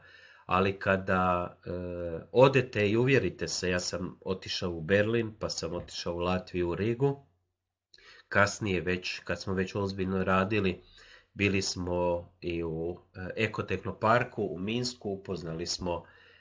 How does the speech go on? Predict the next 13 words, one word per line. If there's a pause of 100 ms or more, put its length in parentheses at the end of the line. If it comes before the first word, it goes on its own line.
(200)
e,
sve,
e, (1080)
ovih,
e, (1500)
e,
sve,
e, (160)
članove
upravnog
odbora
u
kompaniji